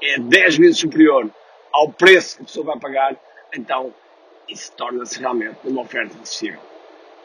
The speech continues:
Agora, há aqui mais um ponto que, ehm, que é importante sublinhar.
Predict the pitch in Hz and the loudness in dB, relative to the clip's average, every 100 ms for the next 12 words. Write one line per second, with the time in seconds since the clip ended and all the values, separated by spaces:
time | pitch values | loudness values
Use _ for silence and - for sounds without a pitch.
0 | - - - - - - - - - - | -20 -20 -20 -20 -20 -20 -20 -20 -20 -20
1 | - - 127 135 135 143 135 156 151 131 | -16 -6 0 2 4 2 4 4 4 2
2 | 135 143 147 - - - 139 139 135 - | -2 -2 -2 -4 -10 -8 -6 -2 -4 -4
3 | - 135 123 120 117 110 104 98 90 - | -8 -10 -8 -6 -8 -8 -10 -10 -12 -16
4 | - - 143 120 110 135 127 - - - | -18 -4 -2 -2 -2 -2 -2 -8 -20 -20
5 | - - 160 135 117 - | -20 -4 -2 0 -2 -6